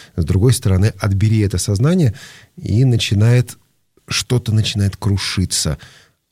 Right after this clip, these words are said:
«Ах, я не Библию читаю, а что же я читаю? А что же наши предки, там, я не знаю, войну по листочкам проносили?» и прочее. Вы же понимаете, что здесь миф-, мифологизация, от которой очень больно отказываться.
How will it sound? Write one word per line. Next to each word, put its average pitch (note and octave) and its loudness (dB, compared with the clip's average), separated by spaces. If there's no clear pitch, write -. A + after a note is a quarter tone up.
«Ах, G2 4
я A2+ 2
не G#2 4
Библию C3 2
читаю, D2+ -4
а F#2 -2
что B2+ 2
же A#2+ 4
я B2+ 2
читаю? D#2+ -2
А - -2
что B2+ 2
же B2 4
наши B2+ 2
предки, B2 0
там, A2+ 0
я A2+ 0
не A2 0
знаю, G#2+ 2
войну A2 2
по G#2+ -4
листочкам G2+ -2
проносили?» F2+ -2
и G#2+ 0
прочее. G#2 2
Вы - -2
же F#2+ 2
понимаете, D3 2
что A2 -2
здесь G2+ 0
миф-, G2+ 0
мифологизация, A#2+ 2
от - -12
которой C#3 2
очень B2+ 0
больно G#2+ 2
отказываться. B1 -6